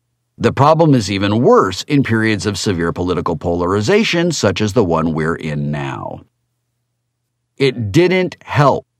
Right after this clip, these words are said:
that when covid first hit, there wasn't enough evidence to weigh the costs and benefits of different measures. It was especially hard to make the case for painful measures, like closing businesses and schools. Many of these steps hadn't been widely used since the nineteen eighteen pandemic,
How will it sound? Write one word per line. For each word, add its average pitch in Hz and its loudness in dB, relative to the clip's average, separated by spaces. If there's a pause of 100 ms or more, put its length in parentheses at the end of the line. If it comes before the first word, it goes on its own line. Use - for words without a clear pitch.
(140)
that 98 -2
when 98 -2
covid 90 -2
first 92 -6
hit, 202 0
there 123 2
wasn't 117 2
enough 110 0
evidence 143 0
to 135 0
weigh 104 0
the 87 -6
costs - 0
and 151 0
benefits 90 -2
of 104 -2
different 80 -4
measures. 85 -2 (260)
It 92 -2
was 87 -2
especially 95 -2
hard 76 -4
to 92 -4
make 78 -4
the 82 -10
case 85 -6
for 117 -2
painful 143 0
measures, 60 -6 (240)
like 113 0
closing 95 0
businesses 98 0
and 95 -4
schools. 139 0 (320)
Many 87 -2
of 92 -2
these 95 -2
steps - -2
hadn't 117 2
been 104 2
widely 98 2
used 156 2
since 117 -2
the 117 0
nineteen 127 2
eighteen 147 0
pandemic, 65 -4